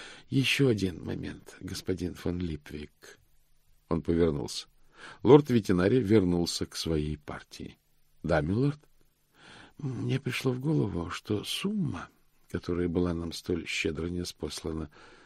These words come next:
по чистой случайности совпадает со стоимостью трофеев, приписываемых одному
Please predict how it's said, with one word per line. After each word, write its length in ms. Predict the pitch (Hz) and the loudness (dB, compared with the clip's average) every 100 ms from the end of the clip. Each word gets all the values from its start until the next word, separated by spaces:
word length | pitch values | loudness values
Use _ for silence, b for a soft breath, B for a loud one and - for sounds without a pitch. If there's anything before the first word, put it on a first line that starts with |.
| b b b _ - | b b b _ -6
по 100 | 107 | -2
чистой 340 | - 202 - | 0 0 0
случайности 920 | - 98 - 120 76 73 - - 85 - B 127 110 B | -2 -4 -2 -2 -4 -4 -2 0 -2 -4 B -12 -12 B
совпадает 640 | - - 113 123 131 180 - | -2 0 2 0 4 2 0
со 140 | 139 | -4
стоимостью 640 | - 151 151 143 - - 127 | -4 0 4 2 2 -2 0
трофеев, 640 | 120 120 - 160 113 - | 2 0 0 0 0 0
приписываемых 880 | 95 98 143 - 127 127 120 113 113 | 0 2 0 0 4 4 4 2 -2
одному 420 | 107 107 120 | 0 0 0